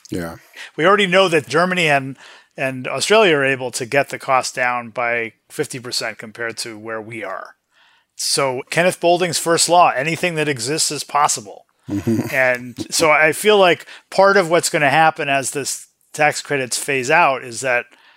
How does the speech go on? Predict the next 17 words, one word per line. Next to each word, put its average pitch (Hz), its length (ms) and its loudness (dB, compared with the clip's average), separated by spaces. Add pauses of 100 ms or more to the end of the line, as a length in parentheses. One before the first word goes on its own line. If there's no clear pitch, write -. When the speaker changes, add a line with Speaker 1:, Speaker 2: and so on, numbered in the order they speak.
(480)
Speaker 2:
you're 135 180 -14
gonna 135 220 -4
see 156 200 -2
pressure 147 520 0
on 131 140 -2
the 131 140 -8
inefficient 131 540 -8
operators, 143 640 0
and 123 100 -10
there's 120 160 -8
gonna 131 220 -8
be 127 140 -8
a 117 80 -8
lot 131 300 2
more 131 120 -6
pressure 127 480 -4
on 120 440 -8